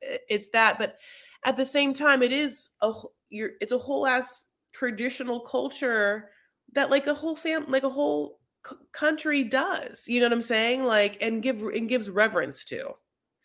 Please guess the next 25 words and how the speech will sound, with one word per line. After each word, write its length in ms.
So 720
I 100
don't 140
think 140
what 120
she 120
did 260
was, 480
like, 240
Pierce, 360
I 80
don't 120
think 120
it 60
was, 100
like, 120
worthy 540
of 100
being, 100
like, 260
annoyed 480
by 280
and, 260
like, 300
uh, 460